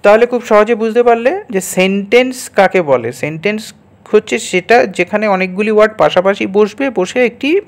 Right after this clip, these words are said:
পুরো জিনিসটার একটা মানে তৈরি হবে, তবেই সেটাকে আমরা সেন্টেন্স বলবো। তাহলে আমরা কি শিখলাম? সবার প্রথমে কে আছে?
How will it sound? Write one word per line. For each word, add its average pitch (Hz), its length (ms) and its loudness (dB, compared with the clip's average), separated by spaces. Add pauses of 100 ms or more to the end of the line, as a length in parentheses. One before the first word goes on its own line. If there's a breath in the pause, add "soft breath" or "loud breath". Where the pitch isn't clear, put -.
(160)
পুরো 214 380 4 (180)
জিনিসটার 196 420 0
একটা 220 200 2
মানে 190 340 2
তৈরি 170 320 -2
হবে, 113 280 -4 (580 soft breath)
তবেই 214 280 4
সেটাকে 202 320 0
আমরা 196 200 -2
সেন্টেন্স 160 500 -2
বলবো। 113 380 -4 (680 soft breath)
তাহলে 196 260 4
আমরা 220 180 2
কি 220 200 -6
শিখলাম? 226 420 0
সবার 214 440 2
প্রথমে 226 400 0
কে 233 220 2
আছে? 233 320 -2